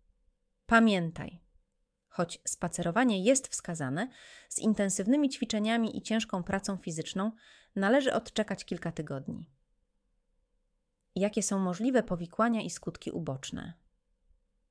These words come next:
R F I T to metoda uznawana za bezpieczną, jednak jak każda procedura medyczna może wiązać się z pewnym ryzykiem. Należy niezwłocznie skontaktować się z lekarzem, jeśli pojawi się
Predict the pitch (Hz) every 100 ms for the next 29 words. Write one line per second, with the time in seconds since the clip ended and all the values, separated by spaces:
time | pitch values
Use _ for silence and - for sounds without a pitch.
0 | _ _ _ - 294 277 - 269 269 -
1 | 220 202 220 208 202 190 180 180 175 175
2 | 165 - 151 - - - 170 _ _ _
3 | - 185 185 175 - 175 170 - 196 175
4 | 170 170 175 175 185 170 165 240 - 175
5 | 175 - - _ 277 311 240 254 240 -
6 | - - 190 196 190 175 156 147 160 170
7 | 170 _ _ _ _ _ _ _ _ -
8 | 196 190 185 185 175 175 226 247 226 -
9 | 190 175 - 180 170 - 170 165 160 135
10 | 135 165 165 170 - 170 - 170 156 156
11 | 156 156 - 165